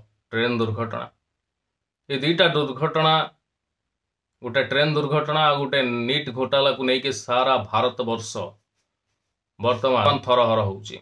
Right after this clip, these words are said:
କିନ୍ତୁ ଭାରି ଦୁଃଖର କଥା, ଓଡ଼ିଶାରେ ଏ ସମ୍ପର୍କରେ, ଏ ଟପିକକୁ ନେଇକି ମିଡ଼ିଆରେ ଆଲୋଚନା ହଉଛି, ଆମେମାନେ ପ୍ରୋଗ୍ରାମ କରୁଛୁ, ଆମେମାନେ ନ୍ୟୁଜ୍ କରୁଛୁ,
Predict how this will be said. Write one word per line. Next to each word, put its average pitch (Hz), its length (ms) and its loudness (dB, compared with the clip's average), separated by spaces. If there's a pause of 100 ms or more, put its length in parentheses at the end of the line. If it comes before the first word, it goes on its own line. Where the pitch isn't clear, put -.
(680)
କିନ୍ତୁ 120 160 -2
ଭାରି 127 200 0
ଦୁଃଖର 139 360 2
କଥା, 127 320 -2 (840)
ଓଡ଼ିଶାରେ 131 500 2 (920)
ଏ 165 160 2
ସମ୍ପର୍କରେ, 147 720 0
ଏ 143 120 0
ଟପିକକୁ 165 480 0
ନେଇକି 156 300 2
ମିଡ଼ିଆରେ 156 460 4
ଆଲୋଚନା 165 460 2
ହଉଛି, 127 340 -2
ଆମେମାନେ 151 440 2
ପ୍ରୋଗ୍ରାମ 131 400 0
କରୁଛୁ, 117 320 -6
ଆମେମାନେ 123 340 0
ନ୍ୟୁଜ୍ 123 320 -4
କରୁଛୁ, 107 380 -4